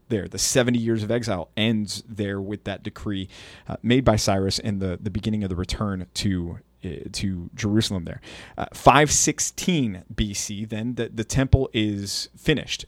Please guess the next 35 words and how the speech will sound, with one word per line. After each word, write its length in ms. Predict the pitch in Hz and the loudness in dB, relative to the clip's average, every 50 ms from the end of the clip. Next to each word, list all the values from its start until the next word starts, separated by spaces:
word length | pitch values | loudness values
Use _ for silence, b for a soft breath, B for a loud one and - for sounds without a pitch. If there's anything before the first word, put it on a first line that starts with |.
| _ - | _ -14
The 500 | 107 107 110 104 101 98 95 92 - - _ _ _ _ _ - - | -8 -6 -6 -6 -6 -6 -8 -10 -12 -16 _ _ _ _ _ -16 -4
temple 280 | - 131 123 - 127 107 | -2 -2 0 0 0 0
is 160 | 104 104 98 | 0 -4 -4
completed. 560 | - - 98 - - 143 151 139 101 90 - B B B B B B B B | -4 -4 0 0 2 2 2 0 -2 -6 -10 B B B B B B B B
Um, 280 | - 95 95 87 87 - - | -2 0 0 0 -2 -4 0
and 220 | 117 120 110 107 | 2 2 2 4
then 280 | 101 117 113 110 113 117 | 4 4 4 4 2 0
in 420 | - - 120 113 110 107 107 104 - | 0 0 2 2 4 2 0 -2 -6
four 300 | - - - 135 135 139 | -10 -2 4 6 6 6
fifty-eight 800 | - - 131 117 - 113 110 120 147 170 156 - - 113 120 110 | 6 4 0 0 0 4 6 8 8 8 6 2 -8 -12 -4 0
B 180 | 120 113 110 | 0 0 2
C, 340 | - - - 113 110 110 110 - | 0 0 0 0 0 -2 -4 -4
you've 260 | 120 117 113 107 107 | -2 -2 -2 -2 0
got, 400 | - 113 110 107 98 - - - - - - | 0 0 2 2 -2 -4 -8 -12 -10 -2 -2
uh, 240 | 107 95 87 82 - _ - | 0 0 0 -2 -2 _ 6
Ezra 480 | 127 131 127 120 127 120 117 113 107 - - | 6 6 8 8 6 6 6 4 2 0 2
in 320 | 120 117 113 107 107 107 - - | 2 4 4 4 2 -2 -4 -4
Jerusalem, 760 | 110 110 104 101 104 110 107 - - 107 101 95 92 90 90 b b b b b b - | -2 0 0 0 0 0 -2 -2 -4 -4 -6 -8 -10 -12 -16 b b b b b b -10
uh, 260 | 92 87 87 85 85 - - 104 107 | -10 -8 -8 -10 -10 -12 -14 -14 -8
coming 240 | - - 113 110 104 | -6 -4 -4 -4 -6
into 120 | 98 95 95 | -6 -8 -8
Jerusalem 460 | 92 95 92 95 95 - 92 90 85 | -10 -10 -12 -10 -10 -10 -10 -12 -12
there. 160 | 80 - - | -14 -14 -4
So 300 | - - 135 127 117 104 - _ _ _ _ _ _ - _ _ _ _ _ _ _ - _ - | 0 4 4 4 4 4 -2 _ _ _ _ _ _ -20 _ _ _ _ _ _ _ -20 _ 0
Ezra 300 | 123 143 147 170 175 175 | 2 4 4 6 4 4
doesn't 380 | 131 131 131 123 117 110 - - | 4 4 4 2 0 -6 -6 -4
come 200 | - 135 147 147 | -2 -2 0 0
to 80 | 131 | 0
Jerusalem 480 | 107 110 98 107 107 - 117 110 110 - - | -2 -2 -4 -4 -4 -4 -4 -4 -6 -4 -2
until, 480 | 117 107 - - 117 110 107 104 - B B B B B B | -4 -4 0 2 2 2 2 2 -2 B B B B B B
uh, 120 | - - - | -14 -12 -6
four 240 | - - 143 135 | 4 8 8 8
fifty-eight 560 | - - 131 - - 110 110 123 160 156 - - | 10 8 4 4 4 6 8 8 8 8 6 -2
B 100 | 113 101 | -2 -2
C, 360 | - - 107 92 98 123 | 0 -2 -2 -2 -2 -4